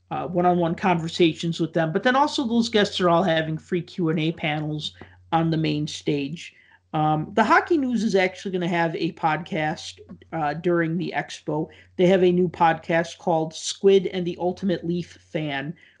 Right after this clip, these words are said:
which is, uh, co-hosted by Rick Vive and Mike Wilson. Mike Wilson is, bills himself as the Ultimate Leaf Fan. He had, like, a ton of, like, Maple Leaf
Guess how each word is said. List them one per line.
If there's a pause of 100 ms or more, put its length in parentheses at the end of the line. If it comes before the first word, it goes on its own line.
which
is,
uh, (100)
co-hosted
by
Rick
Vive (400)
and
Mike
Wilson.
Mike
Wilson
is, (400)
bills
himself
as
the
Ultimate
Leaf
Fan.
He
had,
like,
a
ton
of,
like,
Maple
Leaf